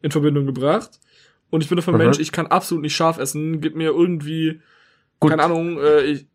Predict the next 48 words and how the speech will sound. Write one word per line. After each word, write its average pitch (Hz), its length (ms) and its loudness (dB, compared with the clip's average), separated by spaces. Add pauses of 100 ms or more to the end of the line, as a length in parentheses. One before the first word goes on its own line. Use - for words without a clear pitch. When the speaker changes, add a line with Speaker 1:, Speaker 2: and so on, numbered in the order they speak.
(140)
Speaker 1:
manchmal 165 380 -2
denk 170 120 0
ich 170 60 -4
mir 170 100 -2
so, 156 140 0
Curry-Ketchup 156 540 0
ist 143 120 -8
mir 147 60 -6
schon 143 160 -8
zu 139 100 -10
scharf, 143 240 -2
so 143 120 -6
gefühlt. 151 440 -2 (680)
Hört 156 160 2
sich - 80 -8
doof 165 180 2
an, 151 100 0
ist 185 160 -2
aber 147 160 0
tatsächlich 151 440 -2
so. 156 240 2
Also, 139 560 2
äh, 131 440 -2
wenn 131 160 -4
ich 160 180 -6
mal 160 120 2
mit 156 140 0
Chili 180 320 -2
würze, 175 320 2
dann 151 120 2
ist 156 120 -6
das 156 100 -4
tatsächlich, 165 500 -4
wenn 151 120 -4
da 151 60 -4
steht, 165 380 0 (480)
ein 165 220 4
Esslöffel 185 380 -2
Chili. 208 340 0 (300)
Ja, 170 160 0
okay, 226 360 -4
nehmen 240 220 -2
wir 254 40 2
eine 202 100 2
Prise. 170 720 -2 (200)
Reicht. 131 420 2
Speaker 2:
<laughs> 139 480 2
Speaker 1:
Äh, 143 360 4